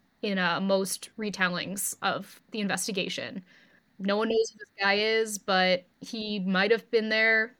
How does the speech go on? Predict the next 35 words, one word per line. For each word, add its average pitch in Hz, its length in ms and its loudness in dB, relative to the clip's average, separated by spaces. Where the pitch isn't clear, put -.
the 220 100 0
day 208 160 0
she 220 120 -6
disappeared, 254 720 2
and 202 360 -4
she 214 180 -4
might 196 220 0
have 202 240 0
been 202 480 0
talking 196 380 -2
to 196 60 -2
him 196 160 0
the 185 80 0
day 180 140 0
before - 320 -4
she - 140 -10
disappeared, - 560 -12
which 214 160 -2
would, 185 300 -2
you 247 80 -2
know, 202 100 0
make 196 180 0
her 202 100 -2
maybe 196 360 -2
familiar 190 480 0
with 185 100 -2
him, 190 200 -2
not 180 140 -2
think 190 160 -6
he 196 80 -4
was 190 120 -4
a 185 60 -8
stranger 190 360 -2
per 190 160 -6
se. 175 500 -4